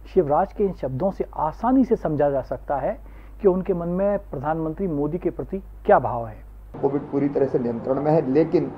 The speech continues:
Speaker 2: आगे third wave को हम control कर पाएं, इसमें हम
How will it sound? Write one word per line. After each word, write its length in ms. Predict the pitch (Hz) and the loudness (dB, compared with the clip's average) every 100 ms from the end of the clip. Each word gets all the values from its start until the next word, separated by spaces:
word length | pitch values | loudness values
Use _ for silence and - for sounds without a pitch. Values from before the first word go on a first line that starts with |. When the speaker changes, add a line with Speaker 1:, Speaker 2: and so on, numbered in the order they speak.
| - - - - - - - - - - - - - - - - 123 | -14 -16 -16 -16 -16 -16 -18 -16 -16 -16 -14 -14 -16 -16 -16 -6 4
Speaker 2:
आगे 580 | 131 147 175 180 185 160 - - - - - - - - - - - - - - - - | 6 8 6 6 6 0 -4 -14 -14 -16 -14 -14 -14 -14 -14 -16 -16 -16 -16 -16 -16 -2
third 260 | 139 165 | 6 6
wave 460 | 165 151 180 156 135 - 131 139 170 | 6 8 6 6 -4 -10 -12 -6 2
को 80 | |
हम 160 | 143 151 | 2 4
control 400 | 151 156 160 165 | 2 2 6 6
कर 180 | 156 139 | 8 4
पाएं, 320 | 131 135 - - - - - - - - - - - - - - - - - - - - - - | 4 2 0 -12 -14 -16 -16 -18 -18 -18 -16 -16 -16 -16 -16 -16 -16 -16 -16 -14 -16 -16 -12 -4
इसमें 280 | 139 - | -4 2
हम 100 | 160 | 4